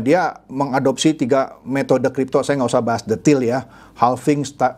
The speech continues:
staking, burning. Nah, kita ngomong yang stakingnya nih ya, yang untuk menambangnya ya. Nah, di sini di bawah dia sebut tuh,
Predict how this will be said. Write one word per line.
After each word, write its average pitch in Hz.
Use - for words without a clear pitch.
staking, 135
burning. 135
Nah, 107
kita 147
ngomong 156
yang 151
stakingnya 165
nih 156
ya, 151
yang 127
untuk 143
menambangnya 143
ya. 151
Nah, 117
di 127
sini 185
di 143
bawah 147
dia 160
sebut 190
tuh, 147